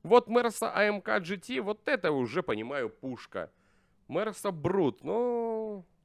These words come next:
Ну давайте Мерса Брута возьмем. За двадцать семь у меня он будет продаваться. Все деньги я вкладываю в этот Мерса Брут. Типа он брутальный, видимо. По идее, тачка, ну, она мощно выглядит, слушайте.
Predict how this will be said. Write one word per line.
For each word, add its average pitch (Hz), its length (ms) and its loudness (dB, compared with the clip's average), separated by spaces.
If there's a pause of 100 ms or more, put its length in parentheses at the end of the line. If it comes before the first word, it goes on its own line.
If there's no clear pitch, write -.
(720)
Ну 165 140 2
давайте 226 320 0
Мерса 156 320 2
Брута 131 300 2
возьмем. 98 440 0
За 131 200 -4
двадцать 120 560 -8 (200)
семь 107 300 -8
у 92 40 -6
меня 92 160 -6
он 92 100 -6
будет 104 180 -8
продаваться. 135 680 -6 (1000)
Все 196 300 -4
деньги 151 320 -4
я 113 120 2
вкладываю 117 540 2
в 110 60 2
этот 117 200 2
Мерса 120 360 2
Брут. 151 360 2 (600)
Типа - 180 -2
он 95 140 0
брутальный, 120 540 2
видимо. 90 440 0 (4000)
По 120 160 2
идее, 202 180 2
тачка, - 320 0
ну, 156 140 6
она 180 220 6
мощно 214 380 2
выглядит, 98 380 2
слушайте. 82 600 -4